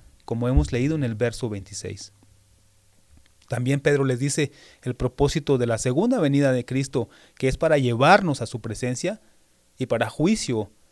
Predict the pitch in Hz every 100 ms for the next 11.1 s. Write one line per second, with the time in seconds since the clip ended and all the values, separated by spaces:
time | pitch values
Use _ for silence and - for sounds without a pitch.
0 | _ - 107 107 101 95 98 95 98 107
1 | - - - - - _ _ _ _ -
2 | - _ 131 135 - 190 202 156 160 170
3 | - 165 175 180 139 135 165 170 165 160
4 | 139 139 147 139 104 95 90 90 - -
5 | _ - - - _ 139 139 170 165 170
6 | 160 160 165 147 - - - - 151 165
7 | 165 131 117 120 113 _ 139 151 151 127
8 | 113 _ - - 117 - 104 - 196 165
9 | 127 139 143 127 _ _ _ 131 131 127
10 | 127 127 - 113 104 104 104 147 170 127